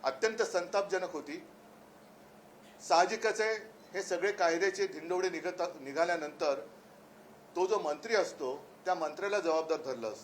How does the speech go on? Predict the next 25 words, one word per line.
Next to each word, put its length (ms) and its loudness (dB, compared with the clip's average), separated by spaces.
जातं 240 -4
आणि 160 0
त्या 120 6
मंत्र्याकडनं 680 0
कारभार 360 2
नीट 240 -6
होत 140 2
नसेल 500 -4
तर 100 0
एक 200 0
मुख्यमंत्री, 580 -4
आता 160 0
मुख्यमंत्री 480 -4
म्हणजे 180 -2
तुम्हाला 260 0
कल्पना 360 -2
आहे, 160 -4
ते 80 2
स्वतः 260 0
गुंडाला 360 2
पोचतायत 380 -4
असं 260 0
अशीच 320 -4
माहिती 300 -2
आहे. 80 -2